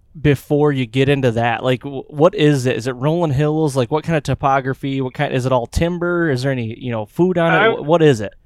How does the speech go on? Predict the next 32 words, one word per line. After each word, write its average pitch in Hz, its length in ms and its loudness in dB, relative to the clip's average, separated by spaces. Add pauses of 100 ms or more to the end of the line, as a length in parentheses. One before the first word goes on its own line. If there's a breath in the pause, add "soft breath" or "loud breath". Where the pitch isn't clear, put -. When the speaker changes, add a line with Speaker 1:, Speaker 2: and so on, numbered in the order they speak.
(680)
Speaker 2:
Uh, - 180 -4 (100)
well, 175 300 2
a 156 220 -8
hundred 233 320 -2
twenty 202 320 -4
acres 165 360 -4
is 127 80 -16 (100)
tillable. 117 400 -4 (380)
Speaker 1:
Okay. 127 340 -4 (340)
Speaker 2:
And, 139 360 2
uh, 131 240 0
the 135 100 -4
rest 196 280 0
of 180 100 -6
it's 175 140 -8
made 160 220 -2
up 160 220 -4
of, 131 160 -4 (100)
uh, 135 380 -2
patches 160 440 -6
of 127 120 -14
timber, 180 460 -6 (340)
and 147 200 -2
there 139 260 -2
we 151 200 -6
have, 135 460 -2
um, 123 440 -4 (540)
three 196 300 2
man-made 170 580 -2
ponds. 135 520 -2
They 156 80 2
don't, 160 200 0